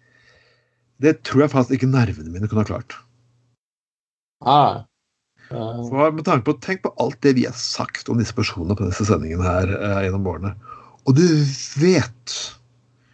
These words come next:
Speaker 1: du vet hvor sårt ego disse menneskene her har.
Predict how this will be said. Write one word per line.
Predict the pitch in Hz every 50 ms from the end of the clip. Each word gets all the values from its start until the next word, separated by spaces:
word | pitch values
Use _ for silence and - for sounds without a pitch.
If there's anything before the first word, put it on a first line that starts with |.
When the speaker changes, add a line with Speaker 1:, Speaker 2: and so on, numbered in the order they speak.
| _ _ _ _ _ _ -
Speaker 1:
du | 131 135
vet | 120 113 110 101 98 127 143 147 127 - -
hvor | 113 110 110
sårt | - - 104 101 101 - -
ego | 69 - 95 101
disse | 98 98 - - 101
menneskene | - - - - 92 87 85
her | 87 85 -
har. | 80 -